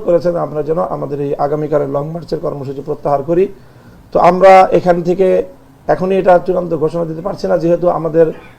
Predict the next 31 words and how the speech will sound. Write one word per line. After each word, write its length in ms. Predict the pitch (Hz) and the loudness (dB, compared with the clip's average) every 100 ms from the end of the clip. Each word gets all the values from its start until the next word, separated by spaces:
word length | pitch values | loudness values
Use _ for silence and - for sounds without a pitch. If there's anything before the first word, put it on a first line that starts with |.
| - | 2
কাকরাইল 360 | 170 196 190 | 2 4 0
মসজিদে 440 | 180 170 - 175 185 | 2 0 -2 -2 2
ওলামা 320 | - 208 202 | 6 6 4
সম্মেলন 520 | 185 180 180 175 175 | 2 0 2 4 4
অনুষ্ঠিত 440 | 170 180 175 175 170 | 2 -4 -4 -4 -2
হচ্ছে, 300 | 165 - 185 | -2 -2 0
তারা 220 | 180 156 | 0 0
আমাদের 320 | 156 147 170 160 | -4 -2 -2 -2
জন্য 220 | 156 160 165 | -8 -6 -4
অপেক্ষমান। 520 | 170 - 165 143 127 - _ _ - - | -6 -6 -4 -4 -8 -18 _ _ -20 -6
আমরা 280 | 151 160 160 | 0 2 2
বৈঠকের 460 | 160 160 160 165 | 0 0 0 0
ফলাফল 380 | 147 160 151 156 | 0 -4 -4 -4
নিয়ে 320 | 156 175 208 - - - - - | -4 -2 -2 -4 -14 -20 -20 -14
সেখানে 360 | - 156 165 156 | -4 -2 0 0
গিয়ে 140 | 156 | 0
তাদের 200 | 175 151 | -2 -6
সাথে 160 | 139 185 | -8 -10
আলোচনা 380 | 190 170 160 160 | -10 -4 -2 0
করব 380 | 180 180 226 240 - - - _ | -2 4 4 2 -10 -20 -20 _
এবং 220 | 160 160 160 | 2 2 2
আলোচনা 400 | 160 160 156 151 | 0 0 0 -2
করে 180 | 147 185 | -2 -2
আমরা 440 | 170 160 190 233 - - _ - | -2 4 2 2 -8 -20 _ 0
আগামীকালকে 580 | 156 156 156 170 147 151 | 2 0 -4 -6 -6 -2
কর্মসূচির 520 | 160 151 135 135 151 | -4 -4 -8 -6 -4
ব্যাপারে 320 | 147 147 185 220 - - | -2 0 -2 -4 -14 -4
চূড়ান্ত 340 | 180 151 147 | 2 2 2
ঘোষণা 340 | 127 143 151 143 | -2 -2 -2 -6
আমরা 180 | 135 131 | -6 -6
দিব। 260 | 139 127 | -6 -8